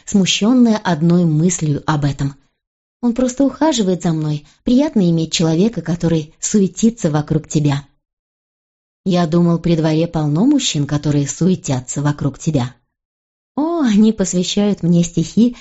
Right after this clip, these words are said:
клянутся, что умирают от любви, а он... он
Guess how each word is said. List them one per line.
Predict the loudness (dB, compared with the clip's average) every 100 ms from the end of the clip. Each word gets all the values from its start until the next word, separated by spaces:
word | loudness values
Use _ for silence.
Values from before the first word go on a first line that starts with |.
| _
клянутся, | -2 0 2 0 -2 -4
что | 0
умирают | 2 2 2 2 0
от | -2 -2 0
любви, | 0 2 4
а | 4 2
он... | 0 0 -2 -10 _ _ _ -6
он | -2 0 2 0